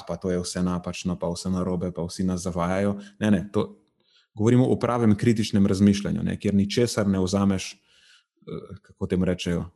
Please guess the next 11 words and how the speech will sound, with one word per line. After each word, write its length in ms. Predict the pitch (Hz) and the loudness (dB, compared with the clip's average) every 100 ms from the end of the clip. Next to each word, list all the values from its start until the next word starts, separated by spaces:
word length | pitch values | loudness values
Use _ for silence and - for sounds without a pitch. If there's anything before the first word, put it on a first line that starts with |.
| - | -12
zdravo 360 | 90 101 104 101 | -2 0 2 2
za 120 | 95 | 2
gotovo, 580 | 110 113 135 143 139 - _ - | 0 2 2 2 0 -8 _ -6
da 120 | 95 | -2
je 300 | 92 90 - - | 0 0 -4 -4
tako, 180 | 110 | -2
kot 200 | 98 98 | 0 -2
so 100 | - | -2
oni 240 | 101 92 87 | 0 2 2
rekli, 280 | 107 117 123 | 0 2 0
ampak 280 | 110 107 | 0 -4